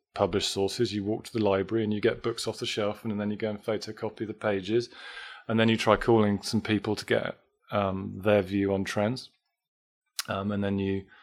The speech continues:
write a report, and we, we publish it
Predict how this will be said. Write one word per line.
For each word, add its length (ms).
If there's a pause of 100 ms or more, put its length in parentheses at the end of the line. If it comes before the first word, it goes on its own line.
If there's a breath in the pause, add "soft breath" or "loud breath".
(260 soft breath)
write 220
a 60
report, 440
and 100
we, 140 (120)
we 200
publish 440
it 200